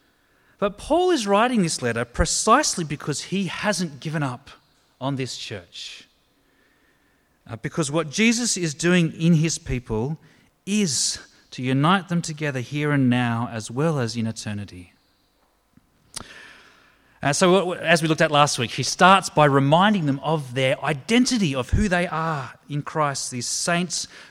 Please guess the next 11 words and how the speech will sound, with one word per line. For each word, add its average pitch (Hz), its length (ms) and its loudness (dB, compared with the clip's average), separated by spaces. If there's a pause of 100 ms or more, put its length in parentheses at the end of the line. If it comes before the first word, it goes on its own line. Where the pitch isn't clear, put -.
who 127 80 -6
God 147 220 -4
has 127 120 -6
poured 185 240 0
out 175 120 2
his 143 120 -2
grace 156 400 2
on 156 120 2
in 143 100 2
Christ, 135 560 -4
who 117 160 -4